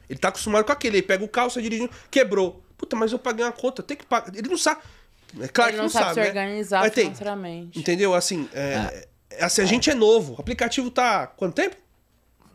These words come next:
Speaker 3: Começou no Brasil em dois mil e quatorze.
Speaker 1: Dois mil e quatorze, tá em oito, nove anos. Então é novo. O cara pega o carro, mas ele esqueceu que ele tem que fazer a manutenção, ele esquece que tem que fazer tudo isso.
Speaker 2: Então, mas aí, aí
Speaker 1: Tem que guardar
Speaker 2: assim, ó,
Speaker 1: dinheiro,
Speaker 2: é.
Speaker 1: tem que ter o dinheiro de, é, é reserva
Speaker 2: O
Speaker 1: de
Speaker 2: cara
Speaker 1: emergencial,
Speaker 2: chegar
Speaker 1: tem que guardar em seis meses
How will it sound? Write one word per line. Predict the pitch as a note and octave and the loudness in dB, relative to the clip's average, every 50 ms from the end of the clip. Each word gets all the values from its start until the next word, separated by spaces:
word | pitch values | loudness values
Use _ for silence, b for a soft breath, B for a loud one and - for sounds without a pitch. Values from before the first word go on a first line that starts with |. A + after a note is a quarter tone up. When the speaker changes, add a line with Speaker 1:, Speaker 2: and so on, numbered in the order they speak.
| _ B2 B2+ - - | _ -18 -18 -12 -10
Speaker 3:
Começou | - C#3+ C#3 C#3 A#2+ - - D#3 | -8 -6 -4 -4 -6 -4 -4 -2
no | D3+ | -2
Brasil | D3+ D3 C#3 D3+ | -2 -2 -2 -2
em | D#3 | -2
dois | E3 D3 | -2 -2
mil | D3+ E3+ | -2 -4
e | - | -2
quatorze. | F#3+ F3 - - A#2 G2+ | -4 -4 -4 -4 -6 -4
Speaker 1:
Dois | - D#3+ | -2 -4
mil | F#3+ F#3+ | -4 -2
e | - | -2
quatorze, | C#4 C4+ - - G#3+ G#3+ G3+ D#3+ C3+ C#3+ | -2 -2 0 2 2 2 2 0 -6 -12
tá | - - F#3 | -10 -10 -8
em | G#3+ G#3+ G3+ | -6 -2 2
oito, | G#3 A#3 B3 F3+ - - - - D3 | 2 2 2 2 -6 -16 -18 -10 0
nove | D#3+ G3 A#3 A3 G3 G3+ | 2 2 2 2 2 2
anos. | F#3+ F#3+ F#3+ D#3+ C3 - - - b b b b b | 2 2 2 0 -2 -8 -12 -20 b b b b b
Então | - D#4+ | -2 0
é | G#4 | 0
novo. | F#4+ D#4+ E4 D#4+ D#4 B3+ F3+ C#3+ - b b b b | 2 4 4 4 4 4 0 -8 -14 b b b b
O | |
cara | - G3 A3 A3 | 0 0 2 4
pega | B3+ B3 A#3+ C4 | 2 2 2 0
o | B3+ | 0
carro, | C4 A#3+ B3+ D4 C4 B3+ | 0 2 2 2 2 2
mas | C4 B3+ B3+ | 2 2 2
ele | C4 C#4 | 0 -4
esqueceu | - - C#4+ - - F3 | -2 -2 -4 -2 -2 -2
que | - E3+ | -2 -4
ele | D3+ | -4
tem | - D#3+ | -4 -6
que | D#3+ | -4
fazer | - D#3 D3+ E3 | -4 -6 -4 0
a | |
manutenção, | D#3 D#3+ F3+ F#3 - E4 E4+ - - A#3+ A3+ A3 G#3 F#3 | 0 0 0 0 -2 -2 -2 0 2 2 2 2 2 0
ele | D3 | -2
esquece | - - E3+ D3 - | -2 -2 -4 -4 -4
que | - - | -4 -8
tem | F#3+ | -6
que | - | -4
fazer | G#3 G#3 A3 - | -4 -6 -6 -6
tudo | - B3 - G#4+ F#4+ | -8 -4 0 2 2
isso. | E4 - - - - | 4 2 0 -2 -4
Speaker 2:
Então, | - F#4+ D#4 | -4 -2 0
mas | D#4+ E4 - - - | 0 0 -2 -4 -4
aí, | - C4+ D4 D#4 B3+ - | -2 -2 -2 -2 -6 -2
aí | - B3+ C#4+ | -2 0 0
Speaker 1:
Tem | - | 2
que | - G#3+ | 4 4
guardar | - - D4 G3 G3 | 4 6 6 4 4
Speaker 2:
assim, | C4+ B3 A#3+ | 4 4 4
ó, | C#4 | 4
Speaker 1:
dinheiro, | B3+ A3+ A3 A3 A3 G#3+ C4+ | 6 6 6 6 6 4 4
Speaker 2:
é. | D4 C#4+ C4+ B3 | 4 4 4 4
Speaker 1:
tem | G#3+ - | 2 2
que | - | 0
ter | - A#3 A3+ | 2 4 4
o | G#3+ | 4
dinheiro | E3 G#3+ G#3+ G3+ G3+ G3 | 4 4 4 4 4 4
de, | F3+ - | 2 2
é, | F3+ F3+ F#3 G3 E3 G3 F#3 D#3+ E3 - | 2 2 4 4 4 4 4 2 0 0
é | F3+ F3+ | 2 4
reserva | F3+ G3 G3 F#3 G#3+ G#3 G3 | 4 4 4 4 4 2 2
Speaker 2:
O | F#3 | 4
Speaker 1:
de | F#3 | 4
Speaker 2:
cara | F#3+ G3+ - | 4 4 4
Speaker 1:
emergencial, | - G3+ G3+ G3 - A3 G3+ F#3+ - | 4 2 2 2 4 4 4 4 4
Speaker 2:
chegar | C#4+ D4 D#4 D#4+ | 2 2 2 2
Speaker 1:
tem | D#4+ D4 | 2 2
que | A#3+ G3 | 0 2
guardar | F#3+ G#3 G3 G3 G3 F#3+ F#3+ | 2 2 2 4 2 2 0
em | G3+ | 0
seis | - - - - D4 D#4 E4+ E4+ C#4 B3+ | -2 -4 0 4 4 4 4 4 2 0
meses | A3+ G#3+ A3 A3+ A3+ A3 G#3+ - - - - | 4 4 6 6 4 2 -2 -10 -12 -12 -14